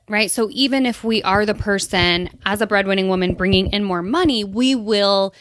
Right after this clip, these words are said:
give ourselves the asterisk, right? We'll say, "Well, it's just because so-and-so left the company and I was there, so I happened to get this position." Or we will say,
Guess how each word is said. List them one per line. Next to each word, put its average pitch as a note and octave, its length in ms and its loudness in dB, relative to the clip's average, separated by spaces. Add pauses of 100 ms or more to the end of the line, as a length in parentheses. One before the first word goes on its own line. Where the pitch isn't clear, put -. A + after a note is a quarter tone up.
(320)
give G#3+ 240 2
ourselves F3+ 600 -2
the - 120 -6
asterisk, - 640 -6
right? F#3+ 260 0
We'll G3 160 -8
say, G3+ 280 -6
"Well, C4+ 420 2
it's - 300 -8
just F4 580 -2
because A#3 720 0
so-and-so D#4 680 0
left C#4+ 260 0
the D4+ 80 -2
company A3+ 840 0 (280)
and F3+ 160 -4
I G#3 240 -2
was D4 220 0
there, A3+ 260 2
so - 180 -4
I G3+ 140 -4
happened C4 560 -2
to C4+ 80 2
get A#3+ 180 -2
this - 220 -6
position." G3+ 580 -2
Or A#3 260 2
we A#3 200 0
will G#3+ 180 0
say, G3+ 380 -2